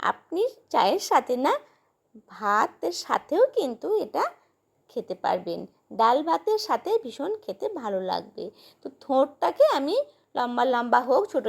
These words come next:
ছোট হোক, একদম কুচি কুচি করে কিন্তু কেটে নিয়েছি। কেটে নেওয়ার পরে এই থোড়টা না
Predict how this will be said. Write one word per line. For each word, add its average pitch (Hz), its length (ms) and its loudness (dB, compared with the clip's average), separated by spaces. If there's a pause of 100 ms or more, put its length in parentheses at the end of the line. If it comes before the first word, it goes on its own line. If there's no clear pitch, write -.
ছোট 233 160 -6 (120)
হোক, 359 180 4 (280)
একদম 233 320 -4
কুচি 277 300 -10
কুচি 226 280 -12
করে 214 220 -4
কিন্তু 233 340 -2 (380)
কেটে 196 320 -4
নিয়েছি। 180 460 -8 (960)
কেটে 285 220 -4 (100)
নেওয়ার 330 280 4
পরে 202 320 4 (920)
এই 262 100 -8 (100)
থোড়টা 262 380 -4 (120)
না - 100 2